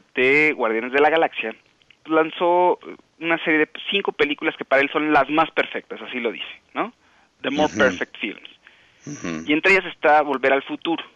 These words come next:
Speaker 2: Sí, claro.
Speaker 1: Está, bueno, te digo los cinco primero. Volver al Futuro, Chinatown, Rashomon, eh, Eternal Sunshine of the Spotless Mind,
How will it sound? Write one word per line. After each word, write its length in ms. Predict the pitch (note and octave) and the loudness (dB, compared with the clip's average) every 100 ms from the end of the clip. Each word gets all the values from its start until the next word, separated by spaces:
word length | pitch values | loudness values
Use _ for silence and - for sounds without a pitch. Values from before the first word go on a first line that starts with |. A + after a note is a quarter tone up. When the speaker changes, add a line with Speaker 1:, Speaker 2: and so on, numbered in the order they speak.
| _ _ - - - - _ _ - | _ _ -20 -18 -16 -18 _ _ -6
Speaker 2:
Sí, 200 | G#2 F2 | -4 -4
claro. 280 | E2+ - - | -6 -8 0
Speaker 1:
Está, 120 | F3 | 2
bueno, 220 | D#3+ C#3+ | 4 2
te 80 | E3+ | 2
digo 120 | F#3 | 2
los 140 | F#3+ - | 2 0
cinco 240 | A#2 G#2+ | -6 -6
primero. 280 | - A2+ A#2+ | -8 -6 -2
Volver 240 | C#3 D#3 | 2 2
al 80 | F3 | 2
Futuro, 340 | B2+ D#3+ F#3+ | 0 -4 -2
Chinatown, 640 | F3+ D#3+ D#3 D3+ E3+ E3+ F#3 | 0 0 0 0 2 0 0
Rashomon, 640 | C3+ A#2+ B2 B2+ E3 F3+ - | -2 0 -2 -2 -2 -2 -4
eh, 200 | A#2+ A#2+ | -4 -2
Eternal 420 | A#2 D3 D3 C#3 - | 0 0 2 0 -2
Sunshine 300 | D3 C3+ C#3 | -4 -4 -6
of 40 | A#2+ | -8
the 60 | |
Spotless 380 | A2+ C#3 - B2 | -6 -4 -4 -2
Mind, 280 | C#3+ F#3 | 0 0